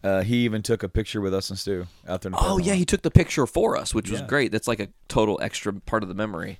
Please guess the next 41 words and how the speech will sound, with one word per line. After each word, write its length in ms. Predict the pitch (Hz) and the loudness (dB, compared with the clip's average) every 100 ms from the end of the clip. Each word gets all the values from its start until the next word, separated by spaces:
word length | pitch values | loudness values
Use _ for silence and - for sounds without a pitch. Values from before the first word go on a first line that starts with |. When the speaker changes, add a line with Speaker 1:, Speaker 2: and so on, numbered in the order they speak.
| - | -12
Speaker 1:
Yeah, 200 | - 175 | -8 -6
Speaker 2:
Like, 100 | 196 | -2
Speaker 1:
dude. 80 | 117 | 4
Speaker 2:
while 180 | 107 104 | 6 6
we'll 140 | 107 87 | 6 4
always 300 | 104 104 - | 4 4 2
have 120 | 107 | 0
that 160 | 98 | 8
picture, 340 | - 107 - 98 | 8 8 0 -4
we 160 | 98 | 2
will 160 | 113 104 | 4 4
always 380 | 78 110 113 104 | 4 6 6 4
remember 380 | 101 110 107 95 | 0 0 0 0
you, 260 | 104 117 | 4 4
Mister 460 | 92 98 - 101 95 | 4 -2 -4 -4 -4
Needed 360 | 101 98 98 | -4 -4 -2
an 120 | 98 95 | -4 -2
Uber 280 | 101 92 | -2 -2
for 200 | 92 95 | -4 -4
a 40 | 92 | -4
hundo. 480 | 98 90 85 87 - | -4 -2 -4 -4 2
Speaker 1:
Exactly. 840 | 123 117 127 160 175 120 90 82 90 | 2 4 0 0 -2 -2 -2 -4 -10
Speaker 2:
Man. 440 | 101 98 55 - 101 | -6 -4 -6 -10 -10
Speaker 1:
Yeah, 320 | 147 143 85 | -8 -6 -6
man. 320 | 90 104 107 | -6 -8 -10
And, 240 | - 107 123 135 | -6 -4 -4 -4
and 120 | 151 | 0
it 60 | 165 | 0
was 80 | 165 | 0
just 160 | 156 | 0
an 60 | 147 | -2
awesome 320 | 110 131 120 | -2 -4 -4
experience. 440 | 120 - 127 117 - | -6 -4 -4 -4 -6
Stu, 220 | 117 117 | -6 -6
Stu 580 | 107 - 107 - - 120 | -6 -10 -10 -8 -2 0
is 80 | 110 | -2
such 180 | 107 | -6
a 60 | 104 | -8
cool 200 | - 107 | -4 -2
guy, 340 | 101 107 123 | 0 0 -2
and, 260 | 117 92 90 | -4 -4 -6